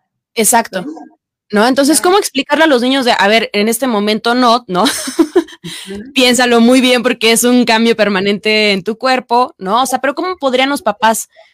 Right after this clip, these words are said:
Speaker 1: primero ser más tolerantes, más abiertos y luego explicar de una forma asertiva el,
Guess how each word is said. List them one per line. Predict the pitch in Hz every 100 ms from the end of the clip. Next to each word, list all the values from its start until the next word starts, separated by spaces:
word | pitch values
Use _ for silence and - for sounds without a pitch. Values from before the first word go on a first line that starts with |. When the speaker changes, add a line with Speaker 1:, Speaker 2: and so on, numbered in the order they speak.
| _ -
Speaker 1:
primero | 269 359 392
ser | 330
más | 294 285
tolerantes, | 208 180 220 233 240
más | 233 220
abiertos | 202 196 226 240 240 262 269
y | - 214
luego | 233 254 269 285 - _ -
explicar | 220 - - 220 226 233 233 254
de | 269
una | 262
forma | - 202 214
asertiva | 202 185 170 - 202 208 220 240 -
el, | 226 233